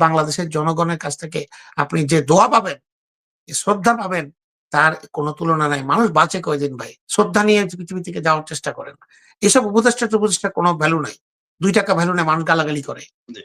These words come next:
Speaker 1: কিন্তু যদি রিপোর্টটা দেন, বিডিআর এর এটা আমাদের জাতির একটা কলঙ্ক ভাই। এই ঘটনার যদি সঠিক তদন্ত এবং সঠিক বিচার না হয়, তাহলে যুগ যুগ ধরে, হাজার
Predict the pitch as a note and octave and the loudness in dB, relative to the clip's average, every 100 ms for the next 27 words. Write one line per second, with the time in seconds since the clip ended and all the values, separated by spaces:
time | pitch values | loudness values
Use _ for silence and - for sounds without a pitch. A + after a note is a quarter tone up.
0 | _ E3 A3 F3 F3+ G#3 F3+ B3 B3 B3 | _ 2 2 4 4 4 4 2 2 0
1 | A3 A#3+ C#4 _ _ _ _ A#2+ F3+ F#3+ | 2 0 0 _ _ _ _ -8 -2 2
2 | G#3+ G#3 G3 F#3+ G3+ F#3 F#3+ G3 F3 E3 | 4 4 0 2 2 2 -2 -4 0 -2
3 | F#3 E3+ D3+ E3+ - F3 E3+ D3+ C3+ B2 | 0 -6 -4 -8 -2 0 0 -2 -8 -14
4 | _ - - - _ _ _ _ _ _ | _ -14 -14 -14 _ _ _ _ _ _
5 | F3+ A3 E3+ E3+ G3 G3+ G3+ F#3+ F#3+ F#3 | 4 4 2 -2 2 2 2 -2 -6 -6
6 | D#3+ D#3 G3+ - F3 F#3 F3 F#3+ F#3 F3+ | -4 -2 -4 -6 -6 -6 -2 -4 -4 -6
7 | - E3 G#3 F3+ F3 F3+ E3 E3 G3 E3 | -4 0 0 0 -2 0 0 2 2 2
8 | C#3+ _ _ _ _ _ C#3 D3+ E3 D3 | -2 _ _ _ _ _ 2 4 2 4
9 | G#3+ B3 F3+ D#3 C4 F3+ F#3 C#3 - _ | 6 6 2 2 2 4 2 0 -6 _
10 | _ _ _ _ - F3+ G#3+ | _ _ _ _ -2 2 2